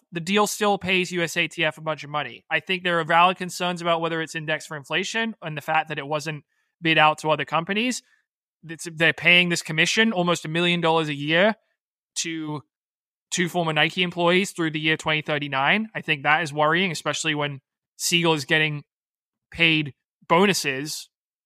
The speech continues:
still getting paid bonuses from the most recent tax filings on this deal.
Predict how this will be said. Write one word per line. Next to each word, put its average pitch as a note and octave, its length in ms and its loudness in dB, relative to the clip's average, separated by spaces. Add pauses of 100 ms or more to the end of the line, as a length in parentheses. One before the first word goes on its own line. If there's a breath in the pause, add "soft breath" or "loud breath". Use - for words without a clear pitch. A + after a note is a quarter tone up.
(240)
still B3+ 300 4
getting E3 200 0
paid C#3+ 220 -4
bonuses C3+ 600 -8 (520)
from D#3+ 160 -2
the D3+ 60 -4
most D3+ 220 -2
recent E3+ 300 -2
tax C#3+ 240 -2
filings C3 540 -4 (420)
on E3+ 180 4
this D3+ 220 -2
deal. C#3+ 420 -4